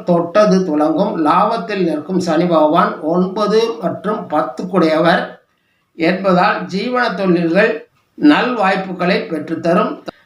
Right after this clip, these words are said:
தந்தையால் நல்ல உதவிகளை பெறுவீர்கள். பூர்வீக சொத்து கைகளுக்கு வந்து சேரும். அதன் மூலமாக வருவாய் உயரும். மொத்தத்தில்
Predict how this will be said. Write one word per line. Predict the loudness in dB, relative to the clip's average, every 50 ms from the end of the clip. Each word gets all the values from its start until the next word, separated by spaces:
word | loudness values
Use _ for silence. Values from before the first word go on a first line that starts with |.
| _ _ _
தந்தையால் | _ 0 0 0 0 0 2 2 4 4 2 0 -2 -4
நல்ல | -4 -4 -4 -2 -2 -2 0
உதவிகளை | 2 2 2 2 2 0 0 0 0 0
பெறுவீர்கள். | 0 -2 -4 -2 -2 -2 -2 -2 0 0 0 -2 -2 -6 -10 -10
பூர்வீக | -10 -6 -6 -4 -4 -4 -4 -4 -4 -4 -2
சொத்து | 0 0 0 -2 0 0 0 2 2 0 -2 -6 -12 -16 _ _ _ _ _ _ _ _ _ _
கைகளுக்கு | 0 2 2 4 2 2 2 0 -2 -4 -4 -2
வந்து | 0 0 0 0 0
சேரும். | 0 0 0 2 2 0 0 -2 -2
அதன் | 0 2 2 2 2 2
மூலமாக | 0 0 0 0 0 0 0 0 0 2 2 2 2 2 0
வருவாய் | 0 0 0 2 2 4 4 4 2 2 -2 -4
உயரும். | -6 -6 -4 -4 -2 -2 -2 -2 -4 -6 -6
மொத்தத்தில் | -6 -6 -6 -4 -4 -2 -2 -2 -2 -2 -2 -2 -4 -8 -14 -20